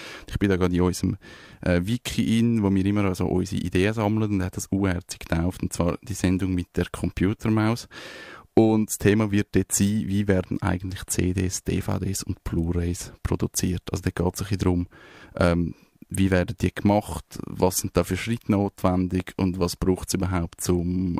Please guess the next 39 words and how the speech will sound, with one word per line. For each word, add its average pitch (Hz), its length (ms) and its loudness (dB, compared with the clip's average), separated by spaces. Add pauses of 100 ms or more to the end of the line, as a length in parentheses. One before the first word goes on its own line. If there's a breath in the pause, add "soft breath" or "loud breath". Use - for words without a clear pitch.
(100)
so 87 140 0
eine 87 160 0
C 95 240 0
D 110 120 0
zu 110 40 0
machen. 107 360 2 (680 loud breath)
Das - 180 -6
wird 90 140 0
das - 80 -8
nächste 87 400 0
Mal 87 220 0 (280)
im 85 280 0 (220)
Digital 90 560 -4
vorkommen. 117 560 2 (500 loud breath)
Ähm, 117 480 4 (120)
dann 135 300 6
immer 143 360 2
am 117 320 2
letzten 113 580 0 (180)
Dienstag 117 440 0
im 101 180 2
Monat 120 480 2
gibt's - 320 -4
unser 98 320 2
Spezial, 120 1040 0
das 101 160 -2
ist 101 160 -2
Kummerbox 98 560 2
Live, 101 420 0
wo 104 60 2
ihr 95 140 2
wirklich 98 260 -4
könnt 98 160 -2
in 92 80 -4
die - 80 -10
Sendung 95 360 0
anrufen 90 720 0
mit 87 200 -4
euren 90 220 2